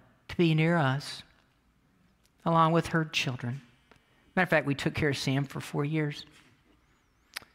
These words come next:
She lives up the road now. I'm hoping she'll be a part of our church.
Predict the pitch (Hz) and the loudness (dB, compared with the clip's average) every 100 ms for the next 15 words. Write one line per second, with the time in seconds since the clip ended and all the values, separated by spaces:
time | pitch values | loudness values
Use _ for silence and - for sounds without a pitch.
0 | - - 220 202 196 190 135 127 127 131 | -10 2 4 4 2 2 2 2 -2 -4
1 | - _ _ _ _ _ - 165 127 139 | -10 _ _ _ _ _ 0 0 0 0
2 | 135 123 147 147 139 135 120 - 135 131 | 0 -2 -4 -6 -6 -6 -8 -8 -8 -8
3 | 127 - 135 - - | -8 -6 -8 -8 -12